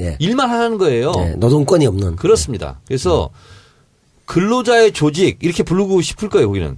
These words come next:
Speaker 2: 근데 노동자의 조직이거든요. 노동과 자본이잖아요. 그래서
Speaker 1: 네.
Speaker 2: 학술적으로 너무 분명한 경계선인데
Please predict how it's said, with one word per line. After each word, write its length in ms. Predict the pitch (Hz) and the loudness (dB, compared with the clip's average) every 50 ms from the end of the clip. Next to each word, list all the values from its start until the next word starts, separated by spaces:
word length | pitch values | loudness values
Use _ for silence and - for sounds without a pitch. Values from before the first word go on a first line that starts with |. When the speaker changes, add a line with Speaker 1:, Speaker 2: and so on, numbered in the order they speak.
| - - _ | -14 -14 _
Speaker 2:
근데 160 | 175 202 202 | -4 -4 -2
노동자의 520 | 123 107 110 143 190 220 214 214 214 196 | 0 0 0 0 -2 0 0 0 0 0
조직이거든요. 600 | 175 - 127 143 185 160 123 92 78 69 67 65 87 | 0 -2 -2 -2 -2 -4 -4 -4 -4 -8 -10 -10 -2
노동과 460 | 98 147 180 220 233 226 226 226 208 | 0 0 2 2 2 2 2 0 0
자본이잖아요. 840 | - - 139 143 180 226 226 180 160 104 87 92 131 143 104 - - _ | -2 -4 -2 0 0 0 0 -2 -2 -4 -2 -4 -6 -6 -8 -10 -14 _
그래서 220 | 135 160 82 - | -6 -4 -4 -4
Speaker 1:
네. 60 | - - - - _ | -6 -8 -14 -20 _
Speaker 2:
학술적으로 480 | - - - - - 220 214 208 175 139 | -16 -14 -12 -8 -6 -2 -2 0 0 0
너무 240 | 113 113 120 120 | -2 -2 -2 -4
분명한 400 | 113 - 113 113 120 135 131 107 | -6 -8 -8 -6 -4 -4 -4 -6
경계선인데 760 | - - 92 92 95 85 90 78 73 71 73 76 202 220 180 | -8 -10 -10 -10 -10 -10 -10 -12 -12 -12 -6 -2 -2 -2 -2